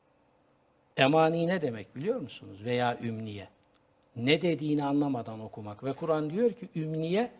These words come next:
şeytana teslim olma sonucunu getirir. Ya nasıl desin daha? Bir kitap nasıl hitap etsin? Şimdi ümniye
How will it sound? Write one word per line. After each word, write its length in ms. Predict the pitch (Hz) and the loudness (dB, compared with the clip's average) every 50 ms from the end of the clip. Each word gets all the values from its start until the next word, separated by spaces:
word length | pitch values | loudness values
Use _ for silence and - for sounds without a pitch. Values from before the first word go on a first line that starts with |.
| - _ | -18 _
şeytana 560 | - - - - 156 151 147 - 151 156 160 160 | -6 -4 -2 0 0 0 0 0 0 2 0 0
teslim 420 | 156 - 143 - - - 160 147 | 0 -2 -6 -4 -4 -2 0 2
olma 260 | 131 131 131 139 131 | 2 2 2 2 0
sonucunu 480 | 123 - 120 107 104 98 90 95 92 95 | 0 -2 -6 -8 -8 -8 -10 -10 -10 -10
getirir. 540 | 95 - 95 - - - - - - - - _ _ _ _ _ _ _ _ _ _ _ _ _ _ _ _ _ _ _ - | -12 -12 -14 -14 -14 -16 -14 -16 -16 -18 -20 _ _ _ _ _ _ _ _ _ _ _ _ _ _ _ _ _ _ _ 6
Ya 220 | 139 143 160 160 | 8 8 8 8
nasıl 320 | 131 143 190 - - 302 285 | 8 10 10 10 10 8 8
desin 380 | 233 156 - - 147 123 113 | 6 4 4 4 0 0 -2
daha? 200 | 110 117 113 107 104 113 | -2 -2 -2 -2 0 2
Bir 120 | 156 170 | 2 2
kitap 420 | 156 - - 180 - - - - - | 4 4 4 6 6 4 4 6 6
nasıl 460 | 139 143 170 202 - 294 302 254 156 | 8 8 10 10 10 10 8 8 6
hitap 340 | 175 151 - 131 120 110 104 | 2 0 0 0 -2 -2 -4
etsin? 320 | 107 - - - - - - - _ _ _ _ _ _ _ _ _ _ _ _ _ _ _ _ _ _ _ _ _ _ _ _ _ _ _ _ _ _ _ _ _ _ _ _ _ _ _ _ _ _ - | -8 -10 -10 -10 -10 -12 -14 -20 _ _ _ _ _ _ _ _ _ _ _ _ _ _ _ _ _ _ _ _ _ _ _ _ _ _ _ _ _ _ _ _ _ _ _ _ _ _ _ _ _ _ 2
Şimdi 440 | - - 196 196 202 185 190 - - | 6 8 10 10 10 10 8 8 8
ümniye 460 | 190 180 185 185 190 196 214 247 240 | 6 8 8 10 12 12 12 12 12